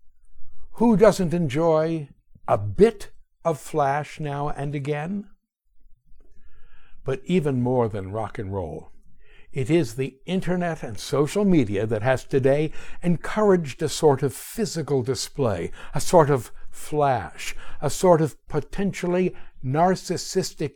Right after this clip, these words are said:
distraction that is frankly new to the concert stage.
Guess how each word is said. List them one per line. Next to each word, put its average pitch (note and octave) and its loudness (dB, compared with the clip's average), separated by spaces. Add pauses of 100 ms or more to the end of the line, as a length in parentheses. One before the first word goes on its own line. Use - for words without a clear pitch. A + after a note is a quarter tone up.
distraction D#3 -4 (640)
that E3+ 6
is E3+ 2
frankly G3+ 2
new C#3+ 4 (140)
to D3 2
the C3+ 4
concert A#2 -2
stage. - -6